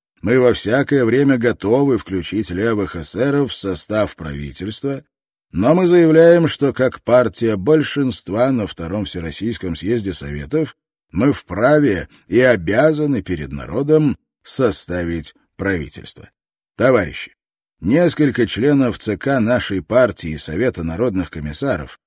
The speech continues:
Каменев, Зиновьев, Нагин, Рыков, Милютин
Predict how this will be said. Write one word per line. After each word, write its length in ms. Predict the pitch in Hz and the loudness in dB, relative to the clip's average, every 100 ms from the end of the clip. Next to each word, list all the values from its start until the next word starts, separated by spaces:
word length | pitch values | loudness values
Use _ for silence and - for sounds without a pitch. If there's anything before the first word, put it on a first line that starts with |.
| _ _ | _ _
Каменев, 680 | - 104 98 78 60 - - | -2 0 0 -2 -8 -14 -18
Зиновьев, 800 | - 76 120 123 87 65 58 - | -10 -4 -2 -2 -4 -8 -14 -18
Нагин, 600 | - 85 120 110 85 60 - _ - | -8 -4 -2 -2 -4 -6 -18 _ -14
Рыков, 600 | - 117 117 - 60 _ - | -4 -2 -2 -4 -18 _ -10
Милютин 680 | 85 107 127 120 - 67 64 | -4 0 0 0 -2 -12 -14